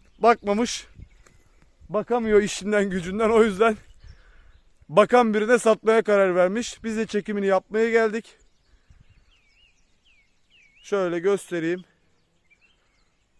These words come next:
Yer meyilsiz gibi düz. Köye iki yüz, iki yüz elli metre.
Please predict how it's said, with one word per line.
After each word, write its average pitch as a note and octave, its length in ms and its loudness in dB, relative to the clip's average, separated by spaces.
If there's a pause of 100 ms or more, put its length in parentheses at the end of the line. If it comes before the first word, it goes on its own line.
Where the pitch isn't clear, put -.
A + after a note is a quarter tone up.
(640)
Yer A#3+ 220 0
meyilsiz A#3 600 -4
gibi F3+ 240 -8
düz. A3+ 380 -4 (840)
Köye A3 280 6
iki A3 180 -10
yüz, A3+ 240 -4
iki G3+ 140 -14
yüz G3+ 160 -6
elli G#3 200 0
metre. A3 440 -2